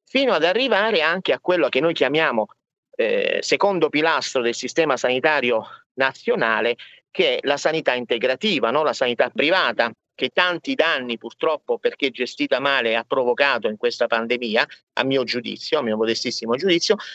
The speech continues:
che va assolutamente regolamentata. Quindi vedi come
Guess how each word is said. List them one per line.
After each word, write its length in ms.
che 140
va 100
assolutamente 540
regolamentata. 720
Quindi 280
vedi 240
come 360